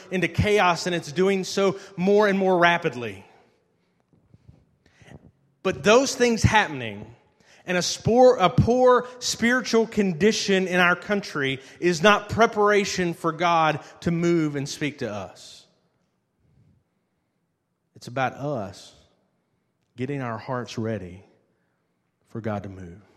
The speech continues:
I remember spending time with pastors in a place I used to live, and they would gather every week, and they still gather every week. And they pray.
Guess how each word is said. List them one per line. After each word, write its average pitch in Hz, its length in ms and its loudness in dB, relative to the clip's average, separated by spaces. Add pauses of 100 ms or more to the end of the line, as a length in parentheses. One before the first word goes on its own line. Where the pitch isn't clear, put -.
(2250)
I 113 60 -16
remember 120 560 -8 (960)
spending 143 440 -8
time 139 420 -4
with 113 320 -12 (880)
pastors 131 580 -8
in 120 80 -10
a 117 60 -12
place 131 320 -10
I 117 120 -8
used 123 320 -14
to 120 60 -14
live, 117 360 -8
and 110 120 -14
they 123 120 -12
would 113 180 -12
gather 113 500 -10
every 120 360 -10
week, 110 340 -10
and 110 100 -14
they 110 60 -12
still 151 300 -8
gather 92 440 -10
every 113 360 -14
week. 95 440 -20 (2250)
And 123 100 -12
they 113 100 -10
pray. 101 760 -14